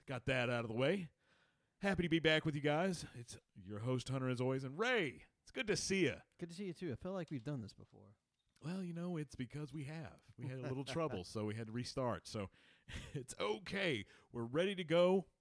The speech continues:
Speaker 1: We're hitting on all cylinders, or firing on all cylinders, and we're just gonna jump right into it. It's finally happened. Maybe. It's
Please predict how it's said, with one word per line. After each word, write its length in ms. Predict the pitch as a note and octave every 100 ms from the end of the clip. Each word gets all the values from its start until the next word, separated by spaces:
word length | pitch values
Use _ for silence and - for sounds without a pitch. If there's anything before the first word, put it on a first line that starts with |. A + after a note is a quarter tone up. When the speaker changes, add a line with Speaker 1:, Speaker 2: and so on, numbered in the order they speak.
| _
Speaker 1:
We're 140 | G2 G#2
hitting 360 | D3+ D3+ C#3
on 220 | B2+ A#2 A#2+
all 220 | C#3 C3+
cylinders, 500 | - C3+ C#3 C3+ B2+
or 60 | F2
firing 380 | - D3 C#3 C3
on 140 | C3
all 140 | B2
cylinders, 460 | A#2+ B2+ B2 A#2+ A#2 _ _ _ _ _ -
and 300 | G#2+ A2+ A2+
we're 100 | G#2
just 220 | G#2+ B2 -
gonna 160 | A2+
jump 300 | F#2 A2+ A2
right 200 | A2+ A2
into 300 | A#2+ A#2+ A#2+
it. 100 | B2+ - F#2 _ _ _ _ _ G#2
It's 120 | -
finally 460 | - F#2 G#2 A2
happened. 500 | G#2 G2 F#2 C#2+ - - _ _ -
Maybe. 420 | G2 G2+ - - _ _ _ _ _ -
It's 140 | -